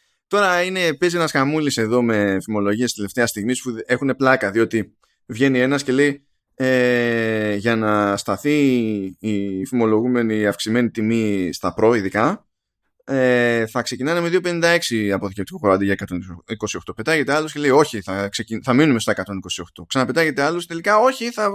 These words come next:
ε, τώρα ξαναπιστεύω ότι θα είναι δύο πενήντα έξι». Χαμός.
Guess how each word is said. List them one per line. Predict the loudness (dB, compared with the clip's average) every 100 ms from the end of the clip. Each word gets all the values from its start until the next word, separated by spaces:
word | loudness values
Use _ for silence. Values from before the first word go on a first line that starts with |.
| -2
ε, | -2 0 -2 -4 -6
τώρα | -2 0
ξαναπιστεύω | 2 0 -2 0 2 2
ότι | 0 0 0
θα | 0 0
είναι | 0 2
δύο | 2 2
πενήντα | 2 2
έξι». | 0 -2 0
Χαμός. | 2 2 0